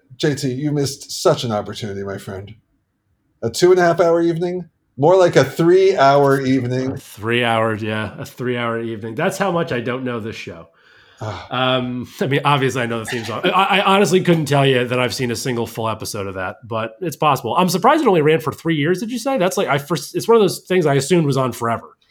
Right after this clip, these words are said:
Speaker 1: Well, that's 'cause in syndication, it was.
Speaker 2: Right.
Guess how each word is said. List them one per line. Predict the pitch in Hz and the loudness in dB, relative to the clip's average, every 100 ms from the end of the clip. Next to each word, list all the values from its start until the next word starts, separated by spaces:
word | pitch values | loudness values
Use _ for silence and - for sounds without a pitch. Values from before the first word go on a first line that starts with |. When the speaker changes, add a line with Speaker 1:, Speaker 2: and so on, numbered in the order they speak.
| _ _ _ - | _ _ _ 0
Speaker 1:
Well, | 151 | 4
that's | 180 190 | 6 6
'cause | - | 4
in | 175 147 | 4 2
syndication, | 127 156 123 151 135 - 117 123 | 0 0 0 0 2 0 -2 -2
it | 131 120 | 2 4
was. | 117 98 - - _ _ _ | 4 2 -6 -12 _ _ _
Speaker 2:
Right. | 165 | 2